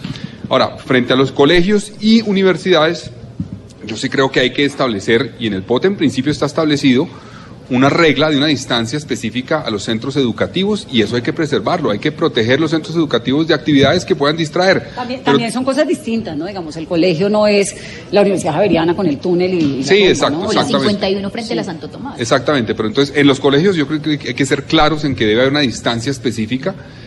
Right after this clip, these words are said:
Speaker 1: Eh, las universidades es un poco distinto, pero también tiene que haber orden, en ci-, en cierta forma, alrededor de las universidades. Hay que permitir la rumba, pero tiene que ser cumpliendo las normas que están estipuladas en el pot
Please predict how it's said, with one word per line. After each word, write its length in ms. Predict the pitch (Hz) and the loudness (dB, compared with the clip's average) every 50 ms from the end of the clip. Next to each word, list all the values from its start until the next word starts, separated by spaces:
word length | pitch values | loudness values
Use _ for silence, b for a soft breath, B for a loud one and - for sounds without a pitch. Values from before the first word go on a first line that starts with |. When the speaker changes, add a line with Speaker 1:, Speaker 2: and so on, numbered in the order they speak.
| B B B - - | B B B -6 0
Speaker 1:
Eh, 280 | 127 120 120 123 117 - | 2 4 4 4 4 2
las 180 | 135 127 123 | 0 0 0
universidades 460 | 147 135 127 127 131 143 170 165 175 | 2 2 2 2 2 2 2 0 0
es 80 | 180 175 | 0 -2
un 60 | 170 | 0
poco 260 | 147 175 165 165 185 | 0 0 2 4 6
distinto, 380 | 170 139 - - 143 139 160 175 | 4 4 4 2 2 2 2 2
pero 160 | 175 175 156 | 2 2 2
también 240 | - 120 117 120 120 | 0 0 -2 -2 -2
tiene 180 | - 180 190 185 | -2 -4 -2 -2
que 80 | - | 0
haber 220 | 151 120 120 131 170 | 2 2 4 4 4
orden, 280 | 185 151 117 110 104 101 | 4 4 2 0 -4 -4
en 40 | 98 | -6
ci-, 180 | - - 120 110 | -8 -8 -8 -8
en 80 | 113 | -6
cierta 260 | - - 120 110 - 135 | -4 -4 -4 -4 -4 -2
forma, 240 | 139 139 139 151 | -2 -2 -2 0
alrededor 400 | 147 143 127 - 156 156 107 104 | 0 -2 0 0 0 0 0 0
de 80 | 120 147 | 0 0
las 140 | 151 151 - | 0 0 0
universidades. 720 | 131 120 110 98 - - 123 147 165 147 107 95 - B B B B B | 0 0 0 -2 -2 0 2 2 2 2 0 -2 -2 B B B B B
Hay 140 | - 120 120 | -2 -2 0
que 140 | - 190 185 | 2 2 2
permitir 520 | - 190 165 147 131 120 107 - 117 113 | 2 2 2 2 2 0 0 -2 -2 0
la 120 | 135 165 160 | 0 0 0
rumba, 340 | 156 147 123 117 156 185 - - - - | 2 0 0 0 -2 -4 -6 -10 -6 -2
pero 220 | - 139 117 104 | 0 2 2 2
tiene 180 | 104 - 113 113 | 0 -2 -4 -2
que 120 | - 156 | -2 -2
ser 160 | - - 127 101 - - - | -2 -2 -2 -2 -4 -6 -2
cumpliendo 480 | - 123 107 95 - 123 127 139 - 202 | -2 0 0 0 2 2 4 4 4 4
las 140 | 208 190 160 | 2 2 2
normas 360 | 143 135 139 156 170 170 - | 2 0 0 0 -2 -2 -4
que 80 | - | -4
están 200 | 131 117 - 120 | -4 -4 -4 -4
estipuladas 500 | 135 131 - 151 135 127 113 110 123 131 | -4 -4 -6 -6 -4 -4 -2 -2 -2 -2
en 80 | 147 135 | -2 -4
el 80 | 135 131 | -4 -2
pot 240 | 131 - 208 - | 0 0 0 0